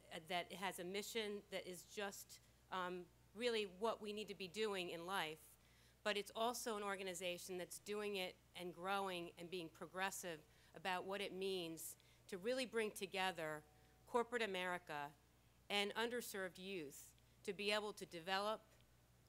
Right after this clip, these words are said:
talented people and give them opportunities to grow and shine, and giving talented corporations the opportunity to have the diversity and inclusion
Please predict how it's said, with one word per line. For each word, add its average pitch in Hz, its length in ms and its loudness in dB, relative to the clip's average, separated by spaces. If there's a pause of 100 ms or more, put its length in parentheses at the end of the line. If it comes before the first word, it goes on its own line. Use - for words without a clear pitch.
(160)
talented 233 480 2
people 170 540 -4 (500)
and 196 160 -2
give 247 260 0
them 202 200 2
opportunities 180 1040 -2 (380)
to 180 80 -4
grow 208 340 2
and 185 100 0
shine, 160 520 0 (640)
and 196 180 0
giving 190 340 2 (420)
talented 233 480 4
corporations 196 880 -2
the 180 100 -4
opportunity 180 680 -2
to 165 100 -8
have 185 160 -4
the 180 80 -6
diversity 185 560 -4
and 170 60 -2
inclusion 156 680 -6